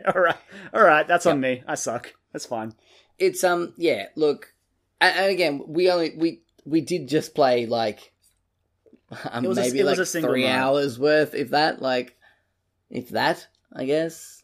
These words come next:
Speaker 2: Um,
Speaker 1: It was a single night. Like, not, not much, but what I,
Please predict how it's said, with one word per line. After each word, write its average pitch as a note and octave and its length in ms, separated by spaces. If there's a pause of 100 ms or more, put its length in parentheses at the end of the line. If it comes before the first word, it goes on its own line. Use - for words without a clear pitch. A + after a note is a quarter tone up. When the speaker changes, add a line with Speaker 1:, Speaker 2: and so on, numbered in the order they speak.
(140)
Speaker 2:
Um, A2 240
Speaker 1:
It A2+ 40
was - 100
a - 40
single F#3 240
night. G2+ 300
Like, B2+ 220
not, D#3 340 (120)
not D#3+ 260
much, A#2 480
but A#2+ 260 (1000)
what C#3+ 160
I, D#3 200